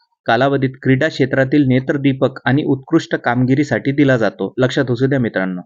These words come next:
मेजर ध्यानचंद खेलरत्न पुरस्काराचे पहिले मानकरी होते विश्वनाथ आनंद. लक्षात असू, दोन हजार एकवीस पूर्वी या पुरस्काराचे नाव होते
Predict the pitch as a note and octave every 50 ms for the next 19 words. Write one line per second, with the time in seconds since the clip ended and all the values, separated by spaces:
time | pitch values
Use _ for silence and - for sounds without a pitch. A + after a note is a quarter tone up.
0 | _ _ _ _ _ _ _ _ _ _ - C#3 B2+ C3+ D#3+ D#3+ C#3 C3+ C3 C3+
1 | C#3 C#3+ D3 D3 C#3+ D3 D3+ D#3+ D#3+ - - _ - - - C#3 D3 C#3 C#3+ C#3
2 | - C#3 C3+ C#3+ C#3 C#3 C3 C3+ - C3 B2+ B2+ B2 C#3+ C3+ - C3+ B2+ C3 D3
3 | D#3+ D#3+ D#3 D3 - _ _ _ _ _ _ _ _ _ _ _ _ - C3+ B2+
4 | B2+ C#3 C3 C#3 C3+ C3+ C3 B2+ B2+ C3+ C3 B2 A#2+ - C#3+ C3+ C3 C3+ C3+ C3+
5 | - _ - B2 B2 A#2 G#2+ G2+ F#2+ - _ _ _ _ _ _ _ _ _ _
6 | _ _ _ _ _ _ - C#3 C3 C3 D#3 C#3 C3+ C3 C3+ B2+ - _ - C#3+
7 | B2+ C3+ C#3 C#3 C#3 C3+ D3 D#3 D#3+ D#3 - C3+ C3 C#3 - - E3 D3+ C3 -
8 | C#3+ C#3 C3+ C#3+ C#3 C3+ C#3 C#3+ C#3+ - C#3 C3+ C3+ C3 - - B2+ B2 B2+ B2+
9 | - C3+ B2+ A#2+ A#2 B2 B2+ B2 B2 A#2+ - - B2 A#2